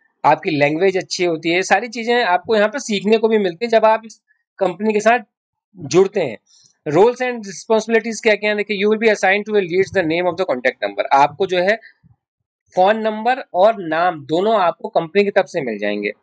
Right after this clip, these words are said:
अब आपको करना क्या होगा, उनकी तरफ से आपको वहाँ पे उनको कॉल कर कर उनसे बातें करनी होती हैं। Your primary role be to call these leads and convey the information and capture the feedback as required। आपको उन नंबर पर बात करनी है और उनका जो भी फीडबैक है उसको आपको रिकॉर्ड में टाइप कर देना है, that's it, ये काम है।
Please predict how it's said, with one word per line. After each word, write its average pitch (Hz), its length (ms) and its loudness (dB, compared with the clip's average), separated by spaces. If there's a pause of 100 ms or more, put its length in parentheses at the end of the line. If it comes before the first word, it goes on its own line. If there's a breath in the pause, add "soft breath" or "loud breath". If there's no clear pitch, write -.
अब 165 100 4
आपको 185 260 2
करना 175 280 0
क्या 165 160 -4
होगा, 107 220 -4
उनकी 156 240 -2
तरफ 165 200 0
से 196 120 2
आपको 160 300 0
वहाँ 143 160 0
पे 190 200 0
उनको 131 340 -6
कॉल 127 240 2
कर 123 140 -4
कर 165 140 -2
उनसे 147 200 -2
बातें 107 280 2
करनी 98 280 -6
होती 98 320 -14
हैं। 98 80 -20 (640 soft breath)
Your 220 200 4
primary 220 380 0
role 226 240 2
be 233 160 -8 (140)
to 233 100 -12 (120)
call 196 280 4 (140)
these 170 260 -6
leads 165 320 0
and 165 160 0
convey 156 260 0
the 165 120 2
information 143 520 0
and 151 220 2
capture 135 360 0
the 151 140 -2
feedback 127 400 -4
as 123 140 -4
required। - 360 -8 (380 soft breath)
आपको 233 300 2
उन 226 80 -4
नंबर 226 180 -8
पर 226 140 -2
बात 165 280 4
करनी 226 200 -4
है 254 80 -4
और 240 80 0
उनका 233 180 -2
जो 185 160 0
भी 254 140 -4
फीडबैक 233 400 0
है 320 100 2
उसको 240 220 -2
आपको 220 280 2
रिकॉर्ड 202 380 -2
में 240 120 -4
टाइप 139 260 0
कर 123 120 -4
देना 120 180 0
है, 208 60 4
that's 131 320 -4
it, 107 160 -10
ये 196 100 2
काम 101 260 -2
है। 92 60 -8